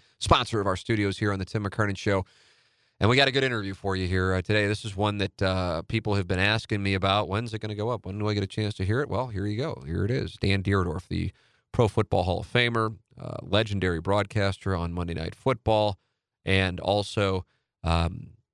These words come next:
outspoken regarding the Rams move. And this goes back, this is why I like to talk to him about it, uh, before Stan Kroenke was even the majority partner,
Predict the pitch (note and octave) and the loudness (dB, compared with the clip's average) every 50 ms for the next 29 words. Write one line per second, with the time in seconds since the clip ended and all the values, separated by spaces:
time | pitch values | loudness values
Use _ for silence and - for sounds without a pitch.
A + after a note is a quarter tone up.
0 | - - G2 G#2+ G#2+ - - - - A2 A#2+ A#2+ - G2 F#2+ G2 A2 G#2+ _ _ | 0 4 4 4 4 0 -2 0 2 2 2 2 0 -2 -2 -4 -6 -10 _ _
1 | _ _ _ _ _ _ _ _ _ _ _ - - G#2+ G2 G#2 G#2 G#2 G#2+ G#2+ | _ _ _ _ _ _ _ _ _ _ _ -2 0 2 4 6 4 4 4 2
2 | G#2+ A#2 G#2+ G2 G2+ G#2 G#2 G#2 G2 F#2 - G2+ A2+ C3+ C3 A2+ G#2+ G#2 G2+ - | 0 0 0 2 2 2 2 0 -2 -4 -2 0 0 2 2 2 2 0 -2 -2
3 | - G2+ G2 G2 A2 C3 - - - C3+ C3 C3 A#2+ G#2 F#2+ - D3 F3+ F3+ C3+ | -2 -2 -2 0 -2 -2 -4 -2 -2 -2 0 0 -2 -4 -2 0 2 4 4 4
4 | A#2 A#2 - - - - _ _ _ _ _ _ _ _ _ G#2 - - G#2 G#2+ | 4 2 0 -2 -8 -20 _ _ _ _ _ _ _ _ _ -20 -12 -6 -2 0
5 | A#2 A#2+ B2 A#2 G2+ F#2+ F#2 - _ - - F#2+ F2 - A2+ B2 C3+ G#2+ F2 F#2 | 0 2 2 0 -2 -4 -6 -8 _ -4 -4 -4 -4 -4 -6 -6 -6 -6 -6 -8
6 | F#2 F2+ F#2 F#2+ _ _ _ _ _ _ _ _ _ _ - - G2+ G2+ F#2+ F2+ | -8 -8 -10 -12 _ _ _ _ _ _ _ _ _ _ 4 6 6 6 6 6
7 | F#2 F#2 F2+ F2 F2+ F#2+ F#2 - - C3 C3 - - C3+ A2 - - A#2+ C3+ C3 | 4 2 0 -2 -4 -6 -8 -6 -4 -4 -4 -2 -4 -4 -2 0 0 0 0 0
8 | - G2 F2+ F2 E2+ G2 F#2+ F#2 F2+ F2+ F2 F2 F2 G2 G2+ G2+ F#2+ - D2+ - | -2 -4 -4 -2 -2 -2 -2 -2 -2 -4 -4 -4 -2 -2 0 0 -2 -4 -6 -6
9 | - C3+ C3 - - - - - - | -2 -2 -2 -2 -4 -8 -18 -20 -20